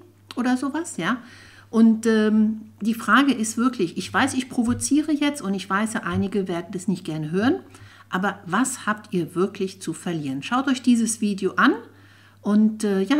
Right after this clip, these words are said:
ich freue mich dann über eure Kommentare zu diesem Video. Zuallererst wieder ganz normal der Haftungsausschluss. Ihr könnt das Video bitte auf Pause setzen, es in Ruhe durchlesen, weil es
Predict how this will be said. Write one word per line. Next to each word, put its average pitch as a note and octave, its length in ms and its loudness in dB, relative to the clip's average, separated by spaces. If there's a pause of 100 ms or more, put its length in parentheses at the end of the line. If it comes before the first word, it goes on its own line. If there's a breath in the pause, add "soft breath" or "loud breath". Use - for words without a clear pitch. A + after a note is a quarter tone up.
ich A3 120 -2
freue A#3 220 2
mich C4+ 120 4
dann B3 140 4
über G#3+ 300 0
eure A3 180 0
Kommentare F#3 640 -2
zu F3+ 120 -6
diesem D#3 360 -6
Video. C3 300 -8 (1900 loud breath)
Zuallererst A3 680 2
wieder G3 220 -2
ganz F#3 280 -4
normal F#3 300 -2
der D#3+ 180 -8
Haftungsausschluss. B3 920 -2
Ihr G#3+ 80 -8
könnt F#3 260 -4
das F3+ 160 -8
Video G3 240 -4
bitte E3 400 -6
auf - 220 -12
Pause C4 380 0
setzen, A3+ 380 -4
es - 140 -12
in F3+ 140 -4
Ruhe D3+ 280 -4
durchlesen, A#3+ 600 0
weil D3 100 -8
es - 120 -14